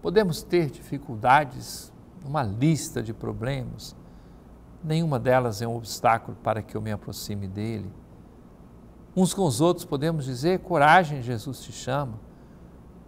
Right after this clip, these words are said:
Precisamos dizer ao Senhor o que nós queremos: "Eu quero ver e escutar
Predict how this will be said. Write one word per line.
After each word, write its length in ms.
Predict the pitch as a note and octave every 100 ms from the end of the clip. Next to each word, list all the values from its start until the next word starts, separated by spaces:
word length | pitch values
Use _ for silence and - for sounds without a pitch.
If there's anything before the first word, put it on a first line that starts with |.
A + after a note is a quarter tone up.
| - - - - - - - -
Precisamos 580 | G#3 F#3+ D3 G3 G#3 E3
dizer 300 | D3 B2 F3
ao 120 | E3+
Senhor 380 | - C3 D#3 E3+
o 60 |
que 100 | -
nós 240 | D#3 D#3+ -
queremos: 420 | D3 D3 F3+ D#3
"Eu 120 | F3
quero 260 | F#3 G#3 D#3
ver 500 | G#2+ C3+ F#3 G3 - - - - - - - - - - - -
e 140 | A2+
escutar 680 | A#2 - A#2+ - A#2+ A#2+